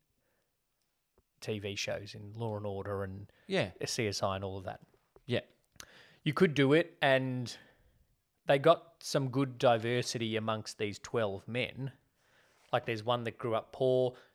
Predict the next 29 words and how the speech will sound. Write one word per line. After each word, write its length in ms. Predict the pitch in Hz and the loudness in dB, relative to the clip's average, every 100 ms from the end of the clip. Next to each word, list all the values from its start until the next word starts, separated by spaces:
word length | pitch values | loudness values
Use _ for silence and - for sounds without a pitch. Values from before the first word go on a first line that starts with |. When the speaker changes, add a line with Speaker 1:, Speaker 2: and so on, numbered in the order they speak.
| - | -10
Speaker 1:
there's 240 | 113 107 | -8 -8
an, 120 | 113 - | -10 -8
the 180 | - - | -8 -4
ad 180 | 127 117 | -2 -2
man, 380 | 117 113 110 110 | -2 -4 -6 -6
there's 220 | 104 104 | -8 -8
the 200 | - - | -10 -8
angry 300 | 127 117 113 | -6 -6 -8
man, 340 | 110 110 107 107 | -8 -8 -8 -8
there's 200 | 104 113 | -10 -8
an 100 | 110 | -10
immigrant, 580 | 113 107 113 110 - - | -8 -8 -8 -8 -10 -8
there's 420 | 107 98 95 - - | -6 -6 -8 -12 -6
old, 360 | 110 107 107 | -2 -2 -4
there's 260 | 107 98 98 | -8 -10 -8
young. 380 | 104 95 92 113 _ - | -10 -10 -12 -16 _ -6
Speaker 2:
Yeah. 260 | 107 92 85 _ - | -2 -2 -4 _ -6
Speaker 1:
There's 200 | 113 - | -6 -4
educated 580 | 131 110 113 117 110 107 | -4 -4 -2 0 2 0
and 100 | 104 | -6
there's 180 | 104 101 | -6 -6
less 240 | 110 107 107 | -6 -6 -6
educated. 580 | 98 104 - - 95 | -8 -8 -8 -8 -10
So 80 | - | -4
you 160 | 123 131 | -4 -2
could 220 | 151 123 | -2 2
do 220 | 156 156 | 4 6
that 220 | 135 123 127 | 6 4 2
with 440 | 117 113 - - | -4 -4 -8 -20